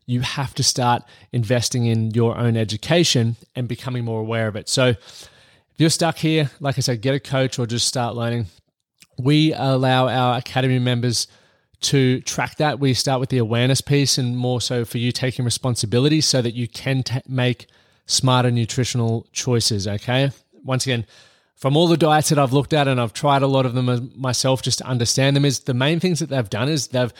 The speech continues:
reduced sugar intake, like, dramatically, and also reduced alcohol intake. One of, um, our academy members and my good mate, Liam, he's dropped, what, I think he's down ten kilos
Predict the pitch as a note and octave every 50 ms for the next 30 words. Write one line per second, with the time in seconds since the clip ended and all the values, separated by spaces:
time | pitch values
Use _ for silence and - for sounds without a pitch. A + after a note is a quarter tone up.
0 | - - - - _ _ _ _ - A#2+ B2 A2 - C#3+ D3+ E3+ D#3 - - -
1 | - - C#3 B2+ C#3 D3 D#3 D#3 - - E3+ F3+ F#3+ - - - A2 G#2+ - -
2 | - G#2+ G2+ A2 A2+ B2+ C#3 D3+ - - G3 G3+ G#3 D#3+ - _ _ _ _ _
3 | _ _ - D3 E3 F#3 F#3+ D#3 - F#3 F3 E3+ E3 D3 B2+ C3+ A#2+ B2+ C#3+ D3+
4 | - - - - A#2+ C3+ - - C#3 C3 C3 - B2 B2 A2+ - B2+ G#2 G#2 A2+
5 | - A#2+ C3 C#3+ D#3+ D#3+ C3+ - - - - - - - - _ - A#2 B2 A#2+
6 | A#2 A2+ A2 A2 A2 - _ - - _ C3 A#2+ A#2+ - - C3 B2 A#2+ A#2 A#2+
7 | A#2 A#2 A#2 A2+ A#2 G#2 A2 A2 A2 A#2 B2 A2+ B2 G#2+ G#2+ G#2 - - B2 B2
8 | B2 A#2+ A2+ A2 A#2 C3+ C#3 B2 - - C#3+ B2 - - - - - - A#2 F#2+
9 | - - - - - A#2 - C#3+ C3 - B2+ A#2 G#2 C3 B2 A2+ G#2+ - - -
10 | C#3 C3+ C3+ B2 - - - B2+ B2+ B2 A#2+ A#2 A2+ A2 A2 G#2 -